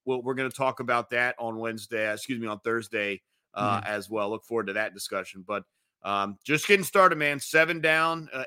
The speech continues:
Speaker 1: eight down as the one is gonna wrap up soon, and then, uh, we got a bunch more. So, uh, let, let's buckle up for it.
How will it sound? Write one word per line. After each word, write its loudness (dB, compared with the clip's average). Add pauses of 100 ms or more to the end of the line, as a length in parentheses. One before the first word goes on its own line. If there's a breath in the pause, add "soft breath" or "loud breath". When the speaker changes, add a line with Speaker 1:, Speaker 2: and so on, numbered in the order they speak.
Speaker 1:
eight 2
down 0
as -2
the -4
one -2
is -8
gonna -4
wrap 0
up -4
soon, -4
and -6
then, -4 (320)
uh, 0
we -6
got 4
a 2
bunch -2
more. -2
So, -4
uh, -4 (440)
let, -2
let's -4
buckle 2
up -2
for -10
it. -14